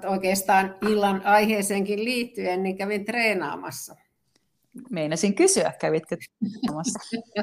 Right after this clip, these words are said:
Speaker 1: <laughs> Joo, mulla oli tänään ihan kova treeni, kaksi tuntia.
Speaker 2: Voi ei, Mi-, mikä,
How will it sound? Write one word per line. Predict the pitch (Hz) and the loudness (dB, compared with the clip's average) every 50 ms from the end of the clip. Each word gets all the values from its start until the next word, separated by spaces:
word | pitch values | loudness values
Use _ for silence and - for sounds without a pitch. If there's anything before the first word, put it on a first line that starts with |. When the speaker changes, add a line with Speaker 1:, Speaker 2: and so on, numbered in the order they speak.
| 202 - - | -4 -6 -8
Speaker 1:
<laughs> | - - - 226 214 - 262 - - - 180 185 | -14 -20 -20 -18 -16 -14 -14 -12 -8 -4 -2 0
Joo, | 185 180 165 160 160 | 0 2 2 0 0
mulla | 160 156 160 156 151 156 | 0 -2 -4 -4 -4 -4
oli | 156 156 151 - | -4 -4 -2 -2
tänään | 170 170 165 160 156 156 165 175 | 0 0 0 -2 -4 -4 -4 -4
ihan | 170 170 170 - - 170 - | -6 -6 -8 -10 -12 -14 -4
kova | - 226 247 247 233 196 180 | 2 4 4 8 8 8 8
treeni, | 180 - 180 180 175 175 165 165 156 | 6 2 -2 -2 -2 -2 -2 -2 0
kaksi | - 208 185 185 - - - - | 2 2 2 2 2 -4 -8 -8
tuntia. | - 180 185 185 170 165 160 - - - - - - 147 160 - _ _ _ _ - | -6 -6 -6 -6 -6 -8 -10 -12 -16 -16 -14 -12 -12 -14 -14 -20 _ _ _ _ -2
Speaker 2:
Voi | 165 175 180 185 185 - - - - - | 2 4 6 6 6 4 0 -4 -8 -4
ei, | 190 196 208 233 233 202 165 160 160 165 - | 0 2 4 4 4 2 2 -2 -4 -8 -6
Mi-, | - 226 226 - | -6 -6 -4 -2
mikä, | 240 247 - | -4 -4 -4